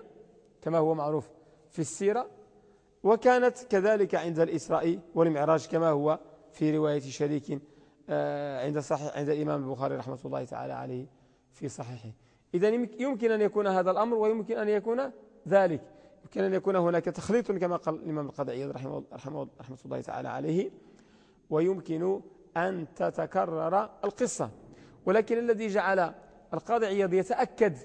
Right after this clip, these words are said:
ويقول إن هذا يعني فيه تخليط وفيه أمور ينبغي تنقيحها، أن ال-، أن، آه، الراوي، أن الراوي نفسه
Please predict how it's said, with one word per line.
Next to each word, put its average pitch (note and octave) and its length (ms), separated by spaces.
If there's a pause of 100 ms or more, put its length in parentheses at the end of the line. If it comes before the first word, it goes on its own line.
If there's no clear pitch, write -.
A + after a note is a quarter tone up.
(520)
ويقول F3 480
إن F3 160
هذا E3+ 500 (320)
يعني C#3+ 200
فيه D#3+ 280
تخليط D#3 420
وفيه D3+ 600 (360)
أمور E3+ 360
ينبغي E3 500 (300)
تنقيحها، F3 720 (400)
أن F3 220
ال-، E3 460
أن، D#3 300
آه، C#3+ 1120 (500)
الراوي، F#3 520
أن D3+ 600
الراوي E3 500
نفسه E3 440